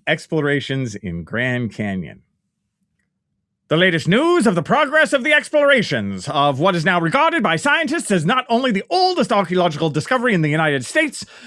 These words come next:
but one of the most valuable in the world, which was mentioned some time ago in the Gazette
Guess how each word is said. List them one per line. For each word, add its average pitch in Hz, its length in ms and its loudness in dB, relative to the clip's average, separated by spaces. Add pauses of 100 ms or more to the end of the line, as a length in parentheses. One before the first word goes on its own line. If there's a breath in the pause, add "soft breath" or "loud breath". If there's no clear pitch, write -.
(120 loud breath)
but 156 140 2
one 147 120 4
of 160 60 0
the 135 100 0
most 127 220 -2
valuable 277 720 2
in 262 100 2
the 269 80 2
world, 185 600 4
which 185 200 0
was 202 220 2
mentioned 202 540 2
some 240 240 0
time 285 200 -2
ago 294 220 2
in 302 80 2
the 294 80 0
Gazette 233 440 0